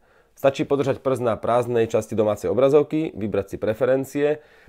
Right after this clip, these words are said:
a tuto máme predvolený launcher, buď to bude Vibe U I, alebo Vibe U I, alebo Vibe User Interface, alebo Android. Tak ja vyberám ten Android, pretože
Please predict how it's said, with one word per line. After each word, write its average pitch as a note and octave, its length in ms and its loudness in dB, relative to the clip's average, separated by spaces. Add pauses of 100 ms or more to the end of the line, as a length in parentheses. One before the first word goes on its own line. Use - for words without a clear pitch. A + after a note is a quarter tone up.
(140)
a G2+ 80 -6
tuto C3+ 160 0
máme B2 240 6
predvolený A2 480 2
launcher, A#2+ 560 2 (240)
buď C3 160 -2
to C3+ 160 2
bude A2 220 0 (260)
Vibe A2+ 480 2
U F#2+ 160 -8
I, D#3+ 320 -4 (160)
alebo F2+ 160 -6
Vibe F2+ 420 -2
U - 60 -8
I, A#2+ 320 0 (400)
alebo F2+ 160 -4
Vibe G2+ 320 2
User F#2+ 320 -4
Interface, A#2 560 -4
alebo F#2+ 320 -6
Android. G2 480 0 (400)
Tak C#3 160 0
ja D3 80 10
vyberám B2+ 480 4
ten - 80 -10
Android, B2 400 2
pretože A#2+ 880 4